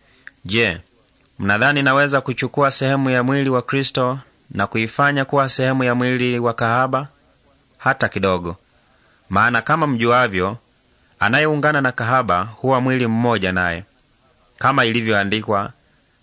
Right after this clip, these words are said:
"Nao wawili watakuwa mwili mmoja." Lakini aliyejiunga na Bwana huwa roho moja naye. Jiepusheni kabisa na uzinzi. Dhambi nyingine zote hutendwa nje ya mwili,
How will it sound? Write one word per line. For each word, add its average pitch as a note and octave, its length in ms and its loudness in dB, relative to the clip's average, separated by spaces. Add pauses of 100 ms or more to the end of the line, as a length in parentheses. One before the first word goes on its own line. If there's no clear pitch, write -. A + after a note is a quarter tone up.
(100)
"Nao B2 280 2
wawili B2 520 2
watakuwa A#2+ 440 -2
mwili A2+ 240 0
mmoja." F2 460 -4 (840)
Lakini E3+ 320 0
aliyejiunga C3 600 0
na B2 100 0
Bwana A#2+ 460 0 (200)
huwa C3+ 240 2
roho B2+ 280 0
moja A#2+ 340 0
naye. F2+ 420 -2 (840)
Jiepusheni A#2 540 0
kabisa C#3 500 0
na G#2+ 120 2
uzinzi. F#2 500 -4 (800)
Dhambi C#3 300 0
nyingine B2+ 420 0
zote A#2+ 520 -2 (460)
hutendwa C3 460 0
nje C#3 220 0
ya F#2+ 120 2
mwili, F#2 380 -4